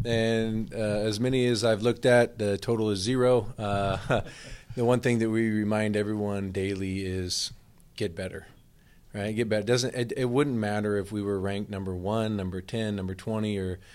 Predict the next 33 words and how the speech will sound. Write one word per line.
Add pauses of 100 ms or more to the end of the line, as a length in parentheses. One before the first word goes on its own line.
(240)
dead
last. (420)
The, (160)
the
objective
would
stay
the
same.
Get
better, (460)
um, (100)
push
each
other,
hold
each
other
accountable.
All
those (480)
things.
I,
it
shouldn't
matter (720)
how
much
you
make.
It
shouldn't
matter,